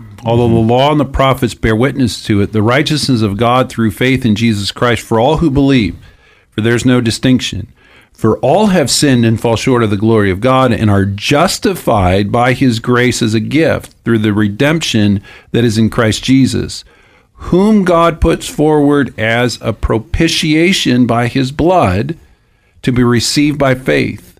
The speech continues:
This was to show God's righteousness because in his divine forbearance he had passed over former sins.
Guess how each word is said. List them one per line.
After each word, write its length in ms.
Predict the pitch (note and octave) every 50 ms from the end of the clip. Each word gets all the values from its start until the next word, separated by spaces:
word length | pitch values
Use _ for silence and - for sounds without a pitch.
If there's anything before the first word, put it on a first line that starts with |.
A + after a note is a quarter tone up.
| _ -
This 220 | B2+ C3 B2+ -
was 200 | C#3+ D3 C#3 C3+ -
to 120 | - D3
show 300 | C3 - - C3+ B2 B2+
God's 420 | B2 G#2+ B2 A#2+ B2 C3 B2+ A#2 A2
righteousness 760 | A2 A#2 B2+ C3+ D3 C#3 - - C3 - - A#2 A2 G#2
because 520 | - - A2+ G#2+ - C3 B2 B2 B2 A#2 A#2+
in 100 | A2 A2+
his 160 | A2 G#2 -
divine 540 | - A2 G2+ G2 A2+ A#2+ B2 C#3 D#3 F3+ E3
forbearance 840 | - - G3 F3 E3 C#3+ C3 C#3+ D#3+ D#3+ D3+ C3+ A#2 A2 G#2 -
he 100 | - A#2+
had 160 | A2+ A2 A2 -
passed 340 | C3+ C3+ C#3 C#3+ C3 - D#3
over 280 | D3+ D3+ D3 C#3+ C3+
former 400 | B2+ C3 - C3 C3 C3 B2+ B2+
sins. 580 | A#2 - - C#3 B2 G#2+ G2 F#2 F2+ - -